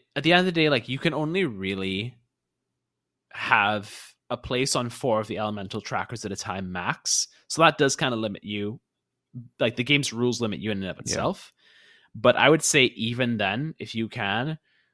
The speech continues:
Speaker 1: try to focus on maybe three. Um, and don't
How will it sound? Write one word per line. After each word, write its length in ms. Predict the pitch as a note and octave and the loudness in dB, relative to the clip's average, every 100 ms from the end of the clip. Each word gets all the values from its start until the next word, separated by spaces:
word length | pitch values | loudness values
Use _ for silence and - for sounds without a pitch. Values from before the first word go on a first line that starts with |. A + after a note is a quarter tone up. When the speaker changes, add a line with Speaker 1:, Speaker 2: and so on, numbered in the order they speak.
| _ - | _ -8
Speaker 1:
try 580 | - - A#2+ A2+ A2+ B2 | -4 0 4 6 6 2
to 100 | B2 | -2
focus 560 | - A#2+ G#2 G#2 - | -2 -2 -2 -2 -2
on 320 | G2 G2+ G2+ G#2+ | -4 -6 -6 -2
maybe 600 | G#2+ G2+ G#2+ G2 G#2 G#2 | 0 2 0 -2 -4 -4
three. 380 | - E2+ D#2+ _ _ _ _ _ _ _ _ - | -8 -16 -16 _ _ _ _ _ _ _ _ -2
Um, 520 | F#2+ F#2 F2+ D#2+ E2+ _ _ _ - | 2 2 2 -4 -16 _ _ _ -8
and 140 | A#2 | -2
don't 260 | A2+ A2+ | 0 0